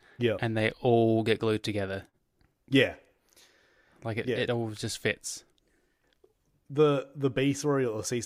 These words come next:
Speaker 1: the, well, yeah, kind of the, the B story of, like, Mo having the, um, redoing Mo's is kinda weird, but, like, kinda plays into it as well. Like, like, uh, like,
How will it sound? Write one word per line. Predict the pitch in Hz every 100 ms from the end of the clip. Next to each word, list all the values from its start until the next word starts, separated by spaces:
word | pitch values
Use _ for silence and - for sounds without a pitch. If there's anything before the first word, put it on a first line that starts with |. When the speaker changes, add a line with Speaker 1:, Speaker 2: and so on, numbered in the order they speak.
| -
Speaker 1:
the, | 127
well, | 123 120 110
yeah, | 147 110
kind | 135 120
of | 98 98
the, |
the | 101
B | 95 107
story | - 110 101
of, | 95
like, | 95 90 87 _
Mo | - 107 104 104 101 95
having | 98 98
the, | 98 95 92
um, | 92 90 90 90 _ - - _ -
redoing | 110 107 104 92
Mo's | 92 95 101 113 107
is | 104 90 - -
kinda | - 170
weird, | 104 117 143 160
but, | 143
like, | 107 107 -
kinda | 113
plays | 104 107 95
into | 113 107 110
it |
as | 98
well. | 110 127
Like, | 113 -
like, | 107 95
uh, | 107 101 - -
like, | 170 170